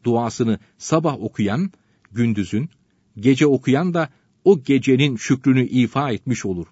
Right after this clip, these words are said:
buyurulmuştur. Bu duada da, "Sana hamd ve şükrediyoruz." deniyor.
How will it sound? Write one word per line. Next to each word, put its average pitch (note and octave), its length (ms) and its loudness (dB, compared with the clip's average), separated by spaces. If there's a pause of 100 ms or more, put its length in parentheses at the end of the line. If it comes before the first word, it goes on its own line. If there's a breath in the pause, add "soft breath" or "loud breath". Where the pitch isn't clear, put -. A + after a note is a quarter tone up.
buyurulmuştur. E2 680 -4 (3500)
Bu G#2+ 260 -2
duada F#2+ 440 -2
da, C3+ 160 -6 (240 soft breath)
"Sana C#3+ 380 0
hamd D#3 260 0
ve C#3+ 220 8
şükrediyoruz." G2+ 840 -2
deniyor. D#2+ 340 -10